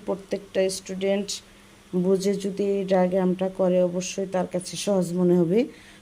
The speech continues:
প্রথমে হচ্ছে অনেক কঠিন হয়তো ভাবতে পারে, কিন্তু এটা খেয়াল রাখতে হবে প্রত্যেকটি স্লটে ডাবল করে কি বসেছে, প্রত্যেকটা খাঁজে দুটা করে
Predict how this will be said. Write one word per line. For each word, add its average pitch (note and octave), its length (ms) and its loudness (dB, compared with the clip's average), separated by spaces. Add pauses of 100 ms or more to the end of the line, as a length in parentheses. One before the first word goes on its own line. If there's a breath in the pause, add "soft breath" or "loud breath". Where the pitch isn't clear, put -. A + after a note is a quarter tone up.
(100)
প্রথমে G3+ 400 0
হচ্ছে G3 580 -4
অনেক F3+ 320 0 (200)
কঠিন F#3+ 500 -4
হয়তো F3+ 300 0 (120)
ভাবতে F3 320 -4
পারে, F3+ 340 -2 (460 loud breath)
কিন্তু G3 260 -2
এটা F#3+ 200 2
খেয়াল G3 300 0
রাখতে F#3+ 300 0
হবে F#3+ 160 -2 (100)
প্রত্যেকটি G#3 760 -4
স্লটে G3+ 640 0 (420 loud breath)
ডাবল F#3 560 4
করে G#3+ 380 4 (180)
কি G3 120 -4
বসেছে, F3+ 680 2 (1400)
প্রত্যেকটা G#3+ 520 0
খাঁজে G3+ 360 -2
দুটা F#3 340 2
করে G#3+ 380 2